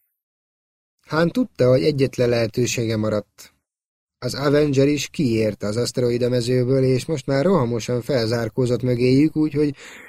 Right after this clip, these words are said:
szóba se jöhetett, hogy Han kiértékelje a számítógép kiírásokat, és valamiféle programot készítsen.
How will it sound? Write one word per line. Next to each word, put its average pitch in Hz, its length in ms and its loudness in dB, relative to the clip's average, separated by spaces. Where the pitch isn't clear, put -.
szóba 247 380 4
se 135 140 2
jöhetett, 151 480 4
hogy 139 200 -2
Han 156 480 2
kiértékelje 127 920 4
a 123 60 2
számítógép 113 800 -2
kiírásokat, 120 720 -2
és 143 180 -4
valamiféle 147 560 0
programot 101 600 -2
készítsen. 101 800 -8